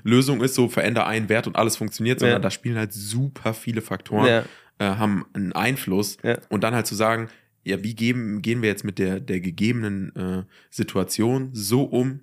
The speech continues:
Speaker 1: dass wir das beste Ergebnis produzieren
Speaker 2: Ja.
Speaker 1: können und, äh, die, die größtmögliche Zufriedenheit aller Personen erreicht wird.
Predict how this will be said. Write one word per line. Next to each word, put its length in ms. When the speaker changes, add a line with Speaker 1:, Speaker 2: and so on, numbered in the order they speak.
Speaker 1:
dass 200
wir 60
das 180
beste 300
Ergebnis 400
produzieren 440
Speaker 2:
Ja. 40
Speaker 1:
können 300
und, 180
äh, 240
die, 320
die 260
größtmögliche 1200
Zufriedenheit 720
aller 200
Personen 360
erreicht 340
wird. 140